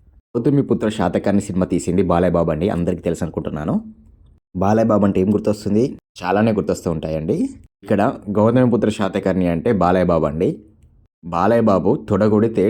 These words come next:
ట్రైన్ ఆగిపోతుందండి. బాలయ్య బాబు తొడగొడితే ట్రైన్ ఆగిపోతుంది. ఇక్కడ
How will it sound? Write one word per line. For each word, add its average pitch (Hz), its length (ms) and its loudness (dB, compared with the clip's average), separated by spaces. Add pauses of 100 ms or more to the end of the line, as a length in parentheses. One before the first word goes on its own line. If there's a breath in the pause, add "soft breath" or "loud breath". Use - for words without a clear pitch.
ట్రైన్ 101 240 2
ఆగిపోతుందండి. 82 580 -2 (260)
బాలయ్య 95 280 2
బాబు 90 220 2 (680 loud breath)
తొడగొడితే 107 480 4 (100)
ట్రైన్ 101 200 2
ఆగిపోతుంది. 87 480 0 (720 soft breath)
ఇక్కడ 101 160 -2